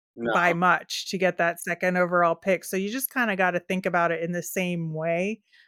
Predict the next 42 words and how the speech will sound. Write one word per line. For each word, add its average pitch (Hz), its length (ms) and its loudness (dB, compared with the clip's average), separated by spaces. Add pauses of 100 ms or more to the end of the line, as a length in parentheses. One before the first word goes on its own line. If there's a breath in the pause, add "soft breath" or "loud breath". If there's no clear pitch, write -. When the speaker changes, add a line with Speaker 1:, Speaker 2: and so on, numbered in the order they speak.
(100)
Speaker 2:
for 185 80 -14
the 185 80 2
Speaker 1:
Right. 180 60 0
Speaker 2:
first 185 280 4
overall 180 400 4
and 165 160 -2
second 190 340 0
overall, 165 460 0 (100)
even 233 280 4
though 190 140 6
there's 180 280 0
a 180 80 -2
huge 185 340 -6
difference 180 460 -2
in 170 100 -4
what 170 300 -2
player 170 460 2
<laughs> - 40 -16
you 190 180 2
would 208 200 8 (160)
end 226 100 4
Speaker 1:
Yeah. 185 220 2
Speaker 2:
up - 180 -4
with. - 240 -10 (480 soft breath)
Speaker 1:
No, 156 160 8
I 147 120 12
agree. 120 360 4
I 120 60 4
mean, 131 120 -4 (280)
either 180 280 0
way, 151 220 6
you're 131 240 0
getting 127 460 0 (300)
what's 131 260 -2
the 139 100 -2
equivalent 123 460 0
of 110 80 -4
a 107 120 -8
first 110 280 -2
round 107 280 -4
pick 107 220 -4
with 104 180 -10